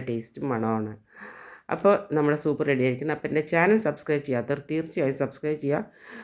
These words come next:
ബെൽ ഐക്കൺ അവർക്ക് അമർത്തുക, ഷെയർ ചെയ്യുക, എന്നാലേ നിങ്ങൾക്ക് നോട്ടിഫിക്കേഷൻസ്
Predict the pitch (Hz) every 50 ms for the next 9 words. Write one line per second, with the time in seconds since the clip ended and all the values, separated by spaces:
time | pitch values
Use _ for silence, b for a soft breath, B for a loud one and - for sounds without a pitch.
0 | B - 143 147 139 135 139 139 139 156 151 151 143 135 135 135 135 - - -
1 | - - 127 117 117 120 120 123 - - 185 196 - - 143 127 127 127 135 143
2 | 139 123 123 143 180 - B B B B B B B B B 147 139 147 147 151
3 | 151 139 135 127 131 131 135 135 - 208 247 - - 156 139 135 123 131 135 -
4 | 143 135 139 131 - 135 127 127 127 127